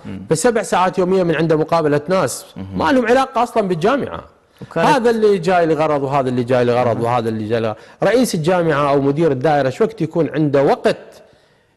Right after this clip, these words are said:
Speaker 2: يقدر
Speaker 1: مم.
Speaker 2: يشوف عمله؟
Speaker 1: فترة من الفترات يمكن دكتور حتى، يعني، قمت تعمل ك-، آه، يعني، تيسير أعمال الكلية، آه، الكلية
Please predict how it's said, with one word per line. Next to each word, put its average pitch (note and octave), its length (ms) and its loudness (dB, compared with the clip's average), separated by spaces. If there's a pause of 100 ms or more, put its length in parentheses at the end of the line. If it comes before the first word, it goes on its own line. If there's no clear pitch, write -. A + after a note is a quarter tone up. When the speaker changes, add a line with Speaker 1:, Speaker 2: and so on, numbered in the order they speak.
(220)
Speaker 2:
يقدر F3+ 300 0
Speaker 1:
مم. E3+ 60 0
Speaker 2:
يشوف E3 260 -4
عمله؟ B2+ 440 0 (1200)
Speaker 1:
فترة D3 200 -2
من D#3 80 -4
الفترات D#3+ 420 -2
يمكن F3+ 320 -6
دكتور D#3 300 -2
حتى، E3 480 -2
يعني، A#2+ 760 -4 (100)
قمت C3 180 -4
تعمل C#3+ 260 -6
ك-، - 180 -10
آه، B2 300 -2 (800)
يعني، F#2 600 -10 (360)
تيسير C3 320 -6
أعمال B2+ 320 -4
الكلية، A2 640 -4 (420)
آه، F2+ 680 -10
الكلية G2+ 500 -6